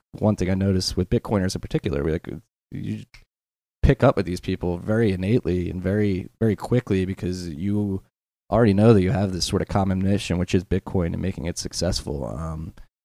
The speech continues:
and it has, it's given me purpose, at least. I, I like to, I wake up every day and write about it. It's, uh,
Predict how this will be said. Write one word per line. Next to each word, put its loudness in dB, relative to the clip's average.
and -4
it -2
has, 0
it's -4
given 2
me 4
purpose, 0
at -12
least. -6
I, -6
I -6
like -2
to, -4
I -4
wake -2
up -4
every -2
day 0
and 0
write 4
about -4
it. -12
It's, -6
uh, 0